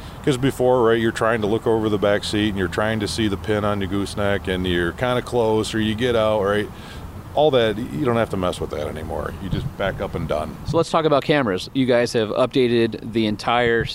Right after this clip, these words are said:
Speaker 2: uh, camera system. Uh, instead of just having a backup camera with, with line grids, uh, for your tires and for your hitch, you guys have a complete whole new suite of technology that goes with cameras now.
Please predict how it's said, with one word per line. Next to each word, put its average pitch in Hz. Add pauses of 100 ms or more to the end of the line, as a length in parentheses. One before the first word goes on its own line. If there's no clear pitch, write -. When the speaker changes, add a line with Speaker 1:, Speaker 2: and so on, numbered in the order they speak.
Speaker 2:
uh, 104
camera 123
system. 107
Uh, 101
instead 110
of 113
just 113
having 110
a 104
backup 113
camera 110
with, 107 (380)
with 110
line 117
grids, 117
uh, 107
for -
your 107
tires 110
and 104
for 113
your 95
hitch, 123 (300)
you 117
guys 147
have 131
a 107 (180)
complete 131
whole 120
new 113
suite 123
of 104
technology 107
that 98
goes 98
with 101
cameras 92
now. 78